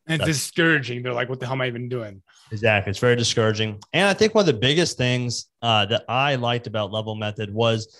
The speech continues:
Speaker 2: it, it takes the subjective choice out of the individual and the coach. 'Cause sometimes what would happen is in class,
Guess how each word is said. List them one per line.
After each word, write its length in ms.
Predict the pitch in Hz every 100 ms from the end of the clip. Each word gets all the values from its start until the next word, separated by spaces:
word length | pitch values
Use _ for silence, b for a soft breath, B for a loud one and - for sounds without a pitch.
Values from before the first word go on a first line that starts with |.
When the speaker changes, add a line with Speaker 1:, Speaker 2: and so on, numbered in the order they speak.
| b -
Speaker 2:
it, 220 | 117 -
it 220 | - 139 -
takes 400 | - 175 180 -
the 140 | 139
subjective 880 | 127 - 143 139 120 131 135 127 98
choice 640 | - 120 110 127 127 - _
out 180 | 110 123
of 80 | 123
the 100 | 117
individual 600 | 117 120 101 113 117 110
and 200 | 107 110
the 60 | 95
coach. 420 | - 87 - - b b
'Cause 120 | - 123
sometimes 360 | 196 202 180
what 120 | 156
would 100 | 139
happen 280 | 127 131 131
is 120 | 139
in 140 | 135 143
class, 420 | 113 101 101 104